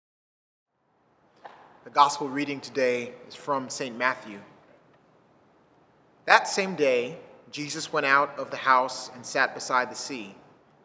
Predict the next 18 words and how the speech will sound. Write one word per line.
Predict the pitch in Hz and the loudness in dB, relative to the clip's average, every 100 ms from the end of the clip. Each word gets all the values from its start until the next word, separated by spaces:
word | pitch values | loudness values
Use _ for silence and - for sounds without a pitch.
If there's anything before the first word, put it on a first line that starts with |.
| _ _ _ _ | _ _ _ _
and | 110 | -18
great | 120 143 - | -10 -10 -8
cr-, | 160 - - | -6 -6 -4
crowds | - 139 135 135 | 4 6 6 2
gathered | - 135 135 131 117 | 0 0 0 -2 -6
ar-, | 117 - | -12 -14
about | 117 127 151 - | -4 2 2 2
him, | 131 107 110 - _ _ _ - | -10 -10 -14 -20 _ _ _ -16
so | - 135 | -10 -10
that | 113 | -10
he | 139 | -10
got | 123 147 165 | 2 6 6
into | 170 185 | 4 -8
a | 160 | -6
boat | 120 127 127 - - | -4 -6 -8 -20 -20
and | 110 | -12
sat | 131 101 | -10 -8
down. | 120 113 107 | -8 -8 -8